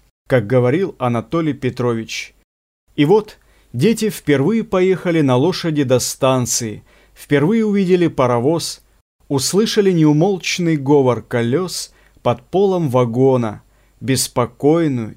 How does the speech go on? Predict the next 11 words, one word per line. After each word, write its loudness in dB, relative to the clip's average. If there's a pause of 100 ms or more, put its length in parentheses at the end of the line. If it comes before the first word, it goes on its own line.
и -8
задорную 0
песню -2
дальнего -2
пути. -8 (720)
За 0
окном 0
мелькали 0
деревни -2
и -4
села, -2